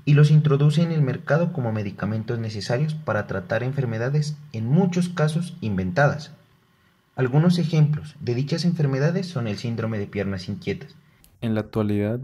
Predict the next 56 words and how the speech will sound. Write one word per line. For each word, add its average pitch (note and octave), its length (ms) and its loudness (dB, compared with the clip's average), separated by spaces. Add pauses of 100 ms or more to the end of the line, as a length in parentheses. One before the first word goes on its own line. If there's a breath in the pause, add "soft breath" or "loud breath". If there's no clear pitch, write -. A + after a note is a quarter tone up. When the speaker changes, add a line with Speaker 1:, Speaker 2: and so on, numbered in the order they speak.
(140)
Speaker 2:
a A2+ 100 0
pesar G#2+ 240 0
de A#2 80 -4
tener A#2 320 -2
mayor G#2 260 0
calidad G#2 320 -2
y G2 60 -2
esperanza F#2+ 480 -6
de G2 140 -2
vida, F#2+ 320 -4
la G2 80 -2
sensación G2 480 -4
de G#2 80 -6
enfermedad G#2 540 -4
y F#2+ 80 -8
la G2 100 -6
dependencia F#2+ 520 -6
del G2 60 -8
sistema F#2 340 -6
sanitario F#2+ 440 -4
es F2+ 80 -8
cada F#2+ 220 -4
vez F#2+ 140 -4
mayor. F2 360 -4 (880 soft breath)
Es A2 160 -8
un A#2+ 100 -4
hecho A2 240 -6
innegable G2 540 -4
que G2 180 -6
hemos G2 300 -8
cambiado F#2+ 560 -4
la F#2 160 -2
forma G2+ 400 -2
de G#2+ 80 0
valorar G2+ 340 -2
la F#2+ 80 -2
salud F#2 400 -6
y F#2+ 60 -12
la F#2+ 80 -6
enfermedad, F#2+ 640 -6 (500 soft breath)
diluyéndose G#2 540 -4
los A2+ 120 -2
límites G2+ 520 -4
entre G2 360 -4
ambos F#2+ 380 -4
y G#2+ 60 -6
pasando F#2 560 0
a G2 40 -2
ser G2+ 280 -4
la G2+ 100 -4
salud F#2+ 400 -2
un G2 160 -6
bien F2+ 220 -2
de F#2 80 -4
consumo F2+ 420 -8
más. E2 320 -6